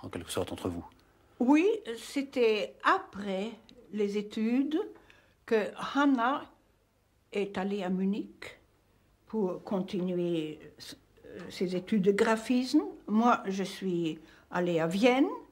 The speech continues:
Speaker 2: et quand je suis revenue à, en Autriche, et quand je suis renu-, revenue,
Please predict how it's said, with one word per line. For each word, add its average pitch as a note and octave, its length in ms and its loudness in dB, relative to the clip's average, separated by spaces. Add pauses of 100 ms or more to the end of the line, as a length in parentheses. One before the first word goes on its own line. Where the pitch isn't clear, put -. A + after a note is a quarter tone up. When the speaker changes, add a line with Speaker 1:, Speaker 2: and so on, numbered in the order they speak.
(500)
Speaker 2:
et B3+ 80 0
quand A#4 200 -2
je - 80 -4
suis A#3+ 320 4
revenue G#3+ 440 2 (720)
à, F#3 180 0 (280)
en G3+ 160 2
Autriche, A3 560 0 (640)
et A3 240 4
quand D#4+ 160 6
je D#4+ 80 2
suis B3+ 240 -2
renu-, A3 480 2
revenue, A#3+ 880 4